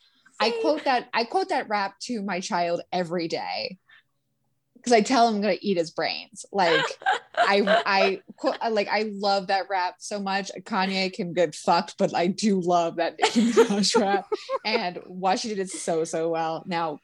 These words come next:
Speaker 1: super big props to her. I thought it was really well,
Speaker 2: Yeah.
Speaker 1: um, really well done, especially given, like, the hard spot that was put in.
Speaker 2: Washi is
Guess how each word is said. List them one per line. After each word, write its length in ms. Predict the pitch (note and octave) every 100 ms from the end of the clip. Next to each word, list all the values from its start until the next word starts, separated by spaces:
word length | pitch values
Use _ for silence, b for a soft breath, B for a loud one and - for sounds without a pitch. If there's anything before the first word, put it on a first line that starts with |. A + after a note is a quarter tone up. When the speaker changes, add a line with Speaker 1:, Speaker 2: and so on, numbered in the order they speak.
| _
Speaker 1:
super 340 | - - B3+ G#3+
big 180 | F3
props 260 | F3+ D#3 -
to 80 | D#3
her. 180 | D#3 D3+
I 80 | E3
thought 160 | F3
it 60 | E3+
was 180 | D#3+ D#3
really 320 | D#3 D#3 D3+ -
well, 380 | C3+ C#3+ D3
Speaker 2:
Yeah. 20 | C#3
Speaker 1:
um, 240 | C#3+ C#3+ _ - F3+
really 200 | F#3 F3
well 200 | D#3 D3+
done, 260 | D3+ D3+ - -
especially 400 | G3+ G#3+ A3 F#3
given, 320 | F3 D3+ D3
like, 160 | D3+ D3
the 60 |
hard 220 | F#3+ - -
spot 240 | - - -
that 140 | -
was 160 | G#2+ -
put 200 | D3 -
in. 320 | - - F#3+ _ _ _ _ _ _ _ _ _ G3+
Speaker 2:
Washi 520 | F#3+ G#3+ B3 E4 D#4+
is 220 | D#4 A#3